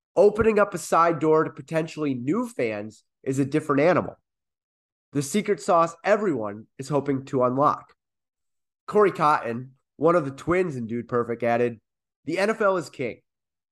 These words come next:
Gosh, we live in Texas. No one knows that football is the best more than we do. We're just huge fans, and the chance to be associated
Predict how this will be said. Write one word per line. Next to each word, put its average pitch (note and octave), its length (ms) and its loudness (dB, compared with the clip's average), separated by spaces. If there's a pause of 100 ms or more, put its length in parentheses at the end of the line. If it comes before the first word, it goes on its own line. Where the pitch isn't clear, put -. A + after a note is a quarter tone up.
(220)
Gosh, C#3+ 400 0 (320)
we F3 160 0
live F3 220 2
in E3 100 -4
Texas. - 640 -10 (400)
No F3+ 160 6
one A3+ 160 8
knows F#3+ 280 4
that E3 120 -2
football D#3+ 320 2
is C#3+ 100 -2
the C#3 60 -6
best C3 420 -4
more B2 200 -4
than C3 140 -8
we D#3+ 120 -2
do. A#2+ 220 -8 (560)
We're E3 140 4
just E3+ 180 -6
huge G3+ 420 -6
fans, D#3 400 0
and C#3+ 120 -6
the C3+ 40 -6
chance D#3+ 380 -2
to F#3+ 100 -18
be F#3+ 140 -8
associated B2 800 -2